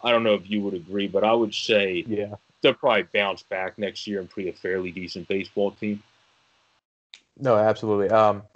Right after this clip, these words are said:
Speaker 2: I think not having Anthony Rendon in that lineup is also a huge hurt. Um, I mean, he, if you look, I don't, I,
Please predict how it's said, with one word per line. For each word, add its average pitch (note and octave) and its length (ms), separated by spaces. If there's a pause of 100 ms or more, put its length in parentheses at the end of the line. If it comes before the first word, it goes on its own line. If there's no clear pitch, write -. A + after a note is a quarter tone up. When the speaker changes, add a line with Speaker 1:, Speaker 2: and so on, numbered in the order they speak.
(160)
Speaker 2:
I B2 80
think B2+ 420 (340)
not A2+ 260
having G#2+ 300
Anthony G#2+ 280
Rendon G2 580
in G#2 160
that G2 160
lineup G2 440
is A2 140
also G2+ 320
a F#2 40
huge G2 280
hurt. G2 380
Um, F#2+ 380 (600)
I A2+ 120
mean, G#2+ 220
he, A2 220 (260)
if - 100
you A#2 80
look, G#2+ 120 (420)
I G#2+ 120
don't, G#2+ 220
I, G2+ 80